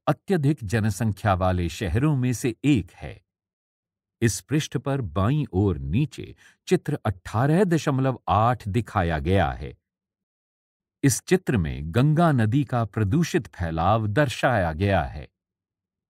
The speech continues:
इस नदी में लोगों को स्नान करते,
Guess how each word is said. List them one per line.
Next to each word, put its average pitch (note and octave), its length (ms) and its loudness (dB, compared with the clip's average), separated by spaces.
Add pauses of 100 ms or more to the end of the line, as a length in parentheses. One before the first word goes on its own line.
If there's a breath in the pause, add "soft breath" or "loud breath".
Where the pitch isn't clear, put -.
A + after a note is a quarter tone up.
(300)
इस G3 180 4
नदी D#3 320 4
में G3 200 4
लोगों D3 420 4
को D#3 180 0
स्नान G2 540 0
करते, C#3+ 500 -4